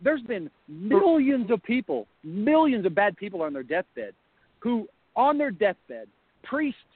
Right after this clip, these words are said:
came in, gave them their last rites, and they accepted Jesus Christ as their Savior. Who's to say they got it right or wrong? Who's to say that they didn't, at that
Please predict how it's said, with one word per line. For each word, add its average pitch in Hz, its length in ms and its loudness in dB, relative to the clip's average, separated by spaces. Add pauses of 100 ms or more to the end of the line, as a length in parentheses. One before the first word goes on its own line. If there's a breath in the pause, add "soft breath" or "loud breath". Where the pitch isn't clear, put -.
(200)
came 202 240 -6
in, 123 260 -10 (540)
gave 226 280 2
them 240 160 -2
their 147 180 -2
last 175 340 -4
rites, 127 300 -8 (300)
and 120 180 -8
they 175 160 2
accepted 135 580 -4
Jesus 139 360 -4
Christ 127 260 -2
as 113 140 0
their 117 160 -2
Savior. 101 320 -2 (360)
Who's 330 240 2 (100)
to 302 100 0 (120)
say 226 360 -2 (140)
they 202 100 -2
got 226 240 0
it 196 80 -8
right 226 220 -4
or 240 80 -8
wrong? 277 260 -4 (220)
Who's 285 200 0 (100)
to 254 160 -8
say 311 180 0
that 202 200 -2
they 226 140 0
didn't, 170 460 -4
at 214 220 -2
that 220 200 -4